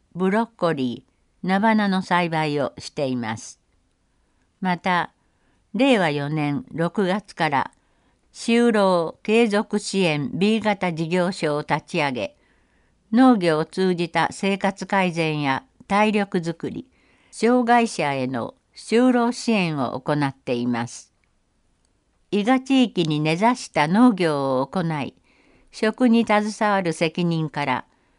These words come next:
生活困窮者への食料支援や、地域の保育園などでの食農教育も行っています。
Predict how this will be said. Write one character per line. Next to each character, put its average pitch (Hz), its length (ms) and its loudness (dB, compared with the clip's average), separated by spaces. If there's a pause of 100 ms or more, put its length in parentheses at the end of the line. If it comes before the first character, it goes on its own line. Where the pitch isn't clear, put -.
(200)
生 247 260 2
活 254 300 0
困 233 260 2
窮 240 240 2
者 165 220 0
へ 147 80 0
の 139 240 -4
食 196 400 -2
料 208 200 0
支 190 200 -4
援 160 240 -2
や、 139 200 -4 (840)
地 277 200 2
域 202 220 -4
の 147 140 -4
保 170 180 0
育 220 260 2
園 196 220 4
な 156 100 0
ど 147 160 -2
で 127 160 -2
の 117 220 -2 (280)
食 208 400 -2
農 240 280 4
教 247 320 2
育 151 200 -6
も 127 280 -2
行 127 240 -6
っ 143 200 -2
て 131 200 -6
い 120 100 -2
ま 117 240 -4
す。 - 240 -20